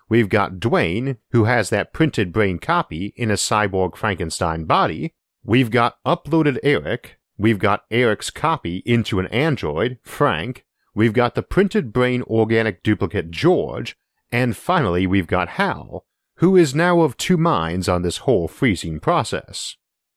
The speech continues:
Alex is really still Alex, just with some brain trauma really, and he and George arguably have a claim on Zach's estate.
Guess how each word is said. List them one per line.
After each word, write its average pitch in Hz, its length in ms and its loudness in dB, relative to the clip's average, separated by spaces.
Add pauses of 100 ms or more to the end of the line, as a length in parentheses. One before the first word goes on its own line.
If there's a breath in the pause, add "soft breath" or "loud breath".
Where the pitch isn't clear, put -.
(420)
Alex 170 400 0
is 104 140 0
really 107 220 2
still 90 280 0
Alex, 113 540 -2
just - 260 0
with 95 140 -2
some 87 240 -2
brain 139 320 0
trauma 80 400 -4
really, 110 440 -2 (320)
and 131 200 0
he 202 180 4
and 131 140 2
George 95 560 2
arguably 123 460 0
have 95 160 0
a 98 40 -2
claim 90 400 0
on 87 220 0
Zach's 85 400 -2
estate. - 600 -2